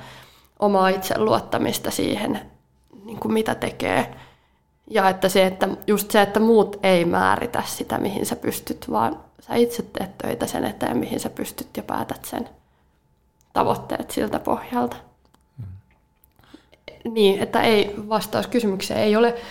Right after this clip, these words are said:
Speaker 1: yksittäistä hetkeä, vaan useiden onnistumisten ja myöskin niiden epäonnistumisten myötä.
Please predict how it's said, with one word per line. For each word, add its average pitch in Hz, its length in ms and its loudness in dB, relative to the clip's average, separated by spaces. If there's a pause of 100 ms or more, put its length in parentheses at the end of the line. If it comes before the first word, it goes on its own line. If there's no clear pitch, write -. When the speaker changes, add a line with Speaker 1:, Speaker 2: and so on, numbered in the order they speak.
(160)
Speaker 1:
yksittäistä 202 640 2
hetkeä, 180 520 -2
vaan - 280 0 (680)
useiden 196 600 -2 (1000)
onnistumisten 196 1000 4
ja 208 340 2 (140)
myöskin 233 460 4
niiden 185 260 4
epäonnistumisten 208 1120 -2 (180)
myötä. 151 360 0